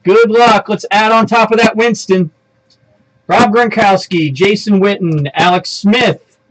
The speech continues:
Oh, here we go. Die cut, rookie auto.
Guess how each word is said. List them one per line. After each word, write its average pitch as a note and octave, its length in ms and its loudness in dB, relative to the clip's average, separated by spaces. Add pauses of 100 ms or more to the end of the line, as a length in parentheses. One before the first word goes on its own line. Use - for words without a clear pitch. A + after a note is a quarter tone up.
(380)
Oh, G#3+ 960 2 (600)
here A#3+ 180 0
we C4+ 140 -4
go. C4+ 520 2 (1040)
Die C#4 380 2
cut, F#3+ 460 0
rookie C4+ 760 0
auto. G#3 840 2